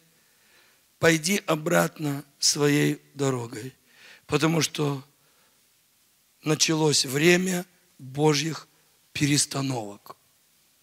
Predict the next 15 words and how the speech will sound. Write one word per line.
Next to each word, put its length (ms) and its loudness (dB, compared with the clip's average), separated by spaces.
Если 380 2
кто-то 560 -4
умолк, 640 2
если 280 0
чьи-то 480 0
голоса 640 -2
умолкли, 720 2
ты 140 4
увидишь 500 4
собственными 600 2
глазами, 680 0
как 320 2
будут 300 -6
вопиять 760 -2
камни. 600 -6